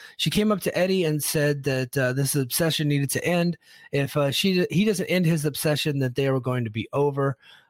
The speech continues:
Um, Josiah here smells a swerve here with Alicia joining Honor No More after low blowing Josh Alexander or something like, so he's predicting that Alicia turns heel, uh, which I, I think, you know, I, I don't think that's out of the realm of possibility.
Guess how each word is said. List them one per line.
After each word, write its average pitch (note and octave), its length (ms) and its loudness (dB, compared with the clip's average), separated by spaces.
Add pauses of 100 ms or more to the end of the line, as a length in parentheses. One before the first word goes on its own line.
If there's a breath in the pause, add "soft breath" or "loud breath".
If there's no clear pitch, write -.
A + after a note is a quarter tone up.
Um, A#2 600 0 (120)
Josiah D3 400 -2
here C#3 140 0
smells D3 360 -2
a A#2+ 40 -6
swerve D3 400 0
here C#3+ 160 0
with C3+ 180 -2
Alicia C3+ 380 0
joining B2 380 -2
Honor A#2 200 -2
No A#2 80 0
More A2 340 0 (300 soft breath)
after A2+ 220 -4
low A#2 160 2
blowing A#2+ 320 -2
Josh A#2 280 -4
Alexander G#2 440 -2
or G2 40 -4
something F#2+ 200 -4
like, F#2+ 160 -8
so F3+ 100 2
he's G3+ 220 2
predicting D3 420 -2
that B2 80 -2
Alicia A#2+ 300 0
turns A#2 320 -4
heel, A2 300 -2 (340 soft breath)
uh, A#2 200 -2
which G3 200 0
I, G3 240 0
I F3+ 100 0
think, F#3+ 340 -4 (140)
you E3+ 100 2
know, C3 220 -2 (360)
I, D3+ 220 -2
I D3 80 0
don't D3+ 140 0
think D3 140 -2
that's C3 200 -2
out C3+ 80 2
of B2 60 -2
the A2+ 60 -2
realm A#2+ 160 0
of A#2 100 -4
possibility. A#2+ 640 -2